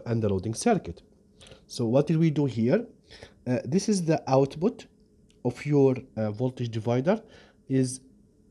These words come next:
taking as an input to your,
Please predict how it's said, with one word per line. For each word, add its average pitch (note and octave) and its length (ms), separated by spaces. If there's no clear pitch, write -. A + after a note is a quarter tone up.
taking D3+ 600
as B2 220
an A#2 180
input C#3 600
to - 100
your, C3 380